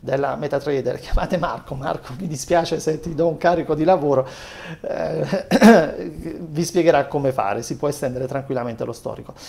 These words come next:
Quindi vedete già qui non è stato facile buttare giù ventimilasettecento come pavimento, adesso si presenta come soffitto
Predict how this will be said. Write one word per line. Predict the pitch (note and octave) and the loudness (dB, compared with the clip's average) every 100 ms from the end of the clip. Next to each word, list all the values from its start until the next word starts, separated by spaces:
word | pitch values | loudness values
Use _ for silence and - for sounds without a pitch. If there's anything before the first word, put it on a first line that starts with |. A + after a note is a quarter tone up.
| - - | -20 -16
Quindi | - F3+ D3 | 0 2 4
vedete | D3+ F3+ E3 | 4 4 4
già | C3 E3 | 4 4
qui | - A3+ F#3 | 4 2 2
non | A#2+ A#2 | 0 -2
è | F#3 | 2
stato | F#3 E3+ | 4 6
facile | E3+ E3 D3+ D#3 C#3+ | 8 6 6 2 0
buttare | C#3+ E3 D3+ C#3+ | 2 4 2 2
giù | D3+ | 0
ventimilasettecento | D3 C#3+ D3+ E3 D#3 D3+ D#3 D3 F3 F3 - | 0 0 -2 -2 -2 -2 -2 0 2 2 4
come | F#3+ E3+ | 4 2
pavimento, | D#3+ F3+ E3+ E3+ E3 C#3 B2 | 4 4 6 4 2 0 0
adesso | C#3 F#3 F#3 | 2 2 0
si | D#3+ | 0
presenta | F3 F3 G3+ E3 | 0 0 0 0
come | F#3+ | 0
soffitto | F3+ G3 F#3+ C4 - - C#3 - | 2 0 2 -2 0 2 2 2